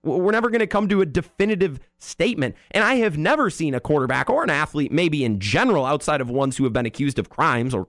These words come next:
committed crimes, that have had their personal life and off the field life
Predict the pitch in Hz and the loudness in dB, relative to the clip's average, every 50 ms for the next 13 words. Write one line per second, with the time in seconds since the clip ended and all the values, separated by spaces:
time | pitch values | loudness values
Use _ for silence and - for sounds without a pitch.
0 | _ _ - 123 113 - 139 120 87 - - 92 87 90 92 95 113 - _ _ | _ _ -2 0 2 2 2 0 -2 -4 -4 -2 -2 0 -2 -2 -4 -8 _ _
1 | _ _ _ _ _ _ _ _ 151 220 220 214 180 220 220 196 196 180 147 190 | _ _ _ _ _ _ _ _ 2 2 2 4 2 2 2 2 2 2 2 2
2 | 233 277 - - 185 170 139 135 139 139 135 131 139 156 196 185 170 151 - 139 | 2 2 0 0 0 0 2 2 0 0 0 0 0 0 0 0 -2 0 2 0
3 | 139 127 127 123 123 120 | 0 2 2 0 0 -2